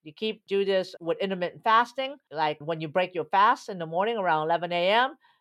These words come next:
take this as a meal and don't eat until lunchtime or maybe late lunch. You can also drink this at night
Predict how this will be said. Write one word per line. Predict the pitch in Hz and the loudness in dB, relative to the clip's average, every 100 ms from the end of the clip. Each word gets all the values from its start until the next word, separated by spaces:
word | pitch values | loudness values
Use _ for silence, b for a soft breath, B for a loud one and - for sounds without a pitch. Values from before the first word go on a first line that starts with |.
| _ | _
take | 202 170 165 - | -2 -2 -4 -8
this | 165 226 240 - | -2 -2 -2 -4
as | 160 160 156 151 | 0 0 0 -4
a | 160 | -10
meal | 156 196 262 440 - _ | -6 2 4 2 0 _
and | - 160 160 156 156 156 147 | -6 -2 -2 -2 -4 -6 -4
don't | 165 185 | -2 0
eat | 208 214 226 | -2 -2 0
until | 208 208 226 220 220 214 208 196 | -2 -2 -2 -2 0 -2 -2 0
lunchtime | 214 277 - - 170 151 | 2 2 -2 -6 -4 -2
or | 160 | -2
maybe | 160 180 180 185 175 | -2 -2 -2 -2 -2
late | 165 214 254 185 | 2 2 2 0
lunch. | 165 170 226 - 175 | -4 -4 -8 -10 -10
You | 180 | -10
can | 196 165 - | -8 -8 -2
also | 165 170 185 165 165 151 | -2 0 -2 0 -2 -4
drink | 180 190 - | -4 -4 -4
this | 165 170 - | -4 -4 -8
at | 147 | -6
night | 151 175 320 | 0 0 0